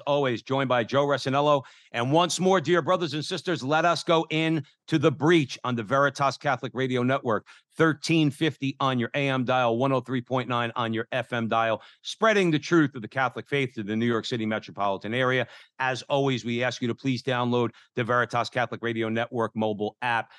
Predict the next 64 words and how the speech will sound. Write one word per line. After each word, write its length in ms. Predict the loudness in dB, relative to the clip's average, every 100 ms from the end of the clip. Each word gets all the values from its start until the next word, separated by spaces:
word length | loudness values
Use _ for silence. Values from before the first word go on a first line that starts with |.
| _
so 160 | -6 -6
that 120 | -4
you 100 | -6
could 160 | -4 -2
have 140 | 0
access 300 | -2 -4 -8
to 80 | -8 -2
all 220 | 0 0
of 80 | 0
our 100 | -2
station's 400 | -4 -8 -8 -6
content, 460 | -6 -4 -6 -6
not 200 | -4 -4
just 200 | -4 -10
The 40 | -6
Front 220 | -6 -4
Line 220 | -4 -6
with 100 | -6
Joe 200 | -6 -6
and 100 | -4
Joe. 260 | -2 -2 -4 -14 _ -6
And 160 | -2
if 80 | 0
you 80 | 2
like 160 | 2
what 120 | 0 2
Joe 220 | 4 4
and 80 | 2
I 120 | 2
do, 180 | 0 -2
we 140 | 0
have 180 | -2 -2
our 100 | -4
social 320 | -4 -4 -2
media 280 | -2 0 -2
page 340 | -2 -4 -2
primarily 540 | -2 2 2 2 0 -6 -16 -6
at 180 | -4 -4
The 60 |
Front 260 | -2 -2 0
Line 220 | 0 -2
T 180 | -4 -4
V, 160 | -2 -4
The 100 | -4
Front 220 | -4 -2
Line 220 | -2 -2
T 180 | -4 -4
V 220 | -2 -2
on 220 | -4 -4
YouTube. 500 | -4 -4 -2 -4 -4 -8
Feel 240 | -2 -2
free 240 | -2 -4 -2
to 80 | 0
like, 340 | 2 0 -2 -14 -20 _
subscribe, 760 | -4 -2 -2 -2 2 4 2 -2
share, 460 | -4 0 2 0 -4 _ -4
and 220 | -2 2
do 140 | 2
all 200 | 4 4
that 240 | 4 0 0
fun 220 | 0 0
stuff. 320 | 0 0 0
And 120 | -4
today, 420 | -2 2 2 2